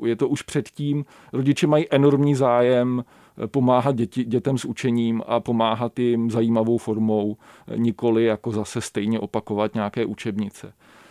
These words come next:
Eh, vedle toho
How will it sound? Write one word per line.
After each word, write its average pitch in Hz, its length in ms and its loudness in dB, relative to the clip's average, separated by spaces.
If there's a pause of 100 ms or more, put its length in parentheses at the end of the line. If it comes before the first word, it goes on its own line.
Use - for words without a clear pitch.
(460)
Eh, 110 440 -8 (300)
vedle 135 380 2
toho 160 600 0